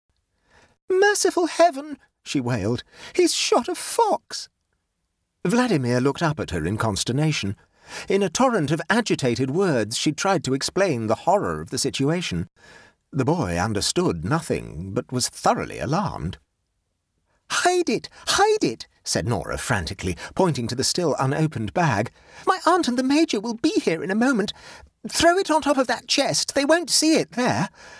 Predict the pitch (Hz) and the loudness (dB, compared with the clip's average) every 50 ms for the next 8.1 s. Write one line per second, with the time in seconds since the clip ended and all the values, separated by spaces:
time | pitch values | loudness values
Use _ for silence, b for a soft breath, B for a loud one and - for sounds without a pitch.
0 | B B B B _ _ _ _ _ _ _ _ _ _ _ _ _ - 175 214 | B B B B _ _ _ _ _ _ _ _ _ _ _ _ _ -2 0 0
1 | 208 202 190 156 139 127 123 - - - - 175 160 120 110 104 110 107 143 139 | 2 2 2 2 2 2 2 2 2 2 2 2 2 2 -2 -4 -2 0 0 0
2 | 110 90 92 92 - 123 120 - - - 262 160 98 - - 170 175 139 85 - | 2 0 0 0 -2 -4 -4 -2 0 2 4 4 4 2 2 0 0 0 0 -2
3 | - 98 - B B B B B 185 175 202 - 196 170 - - - - 269 214 | -2 -4 -6 B B B B B -4 -4 -2 -2 -2 -4 -4 -4 0 0 2 2
4 | 87 - - - _ _ - - - 175 165 127 - 143 135 139 - - - 202 | 0 -2 -6 -16 _ _ -10 -2 0 0 2 2 0 -2 -2 -2 -4 -2 0 2
5 | 185 160 117 110 - 147 147 147 160 165 160 160 - - - 208 208 202 170 156 | 2 2 2 0 -2 -2 -2 0 0 0 0 0 -2 -2 0 0 0 2 0 0
6 | 143 143 135 160 165 139 120 139 165 180 185 - 208 226 185 - - - 110 80 | -2 0 0 0 0 0 0 -2 -2 -4 -2 -2 -2 -2 -2 -4 -4 -4 -4 -4
7 | - - 147 - - 143 - - - - 131 117 117 131 143 170 196 196 135 95 | -4 -4 -8 -4 -4 -4 -4 -4 -4 -2 -2 0 0 0 -2 0 0 2 2 2
8 | 92 104 | 0 -2